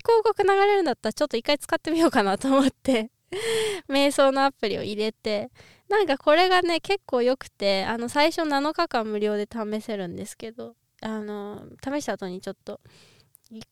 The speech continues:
一ヶ月続けてみようかなと思って課金したんですけど、四百三十円ぐらいかな、なんですけどね。それで、こう、いろんな瞑想、瞑想でもこう、いろんなテーマがあったりとかして、うん、あのー、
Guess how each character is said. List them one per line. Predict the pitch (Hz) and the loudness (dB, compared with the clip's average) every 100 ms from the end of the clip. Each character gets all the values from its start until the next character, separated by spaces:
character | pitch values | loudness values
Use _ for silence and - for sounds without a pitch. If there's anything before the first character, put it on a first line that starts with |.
| _ | _
一 | 254 | -4
ヶ | 277 | -2
月 | 226 - 196 | -2 -4 -12
続 | 208 214 | -8 -8
け | 208 | -8
て | 214 | -8
み | 220 | -8
よ | 202 | -8
う | |
か | 196 | -10
な | 185 190 | -14 -14
と | 202 | -14
思 | 185 | -14
っ | |
て | 196 196 | -12 -12
課 | 226 | -12
金 | 226 220 214 | -10 -12 -12
し | |
た | - 214 | -12 -12
ん | |
で | 190 | -12
す | - | -14
け | 185 | -12
ど、 | 202 | -10
四 | 262 302 285 | -8 -8 -6
百 | 285 - | -8 -8
三 | - 254 254 | -10 -8 -6
十 | 254 | -8
円 | 247 | -8
ぐ | 240 | -10
ら | 226 | -12
い | 214 | -14
か | 202 | -14
な、 | 190 180 220 - | -14 -14 -20 -14
な | 202 | -12
ん | 196 | -12
で | 196 | -16
す | 208 | -18
け | - | -16
ど | 185 | -14
ね。 | 185 175 | -12 -12
そ | 196 214 | -10 -8
れ | 214 208 | -8 -6
で、 | 202 202 254 - | -8 -8 -14 -12
こ | 220 | -8
う、 | |
い | 214 | -4
ろ | 247 | -4
ん | 262 262 | -6 -6
な | 262 254 302 | -6 -6 -10
瞑 | 233 233 233 | -8 -6 -6
想、 | - 233 220 220 214 - 254 | -4 -4 -2 -2 -4 -8 -4
瞑 | 269 330 | 0 0
想 | - 349 | 0 0
で | 370 | 0
も | 320 311 | 0 0
こ | 285 | 2
う、 | |
い | 254 | 4
ろ | 247 | 2
ん | 254 | 0
な | 254 | -4
テ | - 269 247 | 0 0 0
ー | |
マ | 202 190 | -4 -6
が | 190 208 - - - _ - | -6 -6 -12 -20 -20 _ -10
あ | |
っ | 202 _ | -10 _
た | - | -12
り | 196 190 | -10 -10
と | 185 | -12
か | - 185 | -14 -16
し | - | -16
て、 | _ 196 190 190 214 _ _ _ _ _ _ _ _ _ _ - | _ -10 -8 -10 -16 _ _ _ _ _ _ _ _ _ _ -10
う | |
ん、 | 208 202 214 | -8 -8 -10
あ | 202 196 | -10 -8
の | 196 196 196 202 202 208 208 | -10 -10 -10 -12 -12 -12 -14
ー、 | 208 | -16